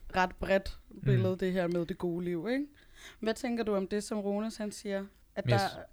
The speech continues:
Speaker 1: kan være sådan en, en form for sådan mods-, modstilling i, at man, man jagter succesen, og samtidig så er det ikke nødvendigvis det, der gør det gode liv.
Speaker 2: Jeg synes ikke nødvendigvis, der er en, øh, en modsætning i det, som, som han siger. Der er nok
Speaker 1: Mm.
Speaker 2: en modsætning, når det er, at man rent faktisk praktiserer det,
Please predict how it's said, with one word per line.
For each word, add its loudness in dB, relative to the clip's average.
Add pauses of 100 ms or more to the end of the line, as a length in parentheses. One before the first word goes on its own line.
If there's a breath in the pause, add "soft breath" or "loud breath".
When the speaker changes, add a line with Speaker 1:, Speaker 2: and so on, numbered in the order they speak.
Speaker 1:
kan -4
være 0
sådan -6
en, -6 (640 loud breath)
en 0
form 2
for -10
sådan 0
mods-, 8 (100)
modstilling 0
i, -4
at -4
man, 0
man 0
jagter -2
succesen, -4
og -4
samtidig -2
så -6
er -6
det -6
ikke -8
nødvendigvis -4
det, -6
der -2 (100)
gør -2 (100)
det -10
gode -6
liv. -8 (580 loud breath)
Speaker 2:
Jeg -4
synes 0
ikke 2
nødvendigvis, 4
der 2
er 4
en, 2
øh, 0 (400)
en 0
modsætning 2
i 0
det, -2
som, -6 (180)
som -4
han -4
siger. -4 (120)
Der 2
er 6
nok 6
Speaker 1:
Mm. 4
Speaker 2:
en 4
modsætning, 2
når 2
det 2
er, 4
at 2
man 2
rent 0
faktisk 0
praktiserer 0
det, 0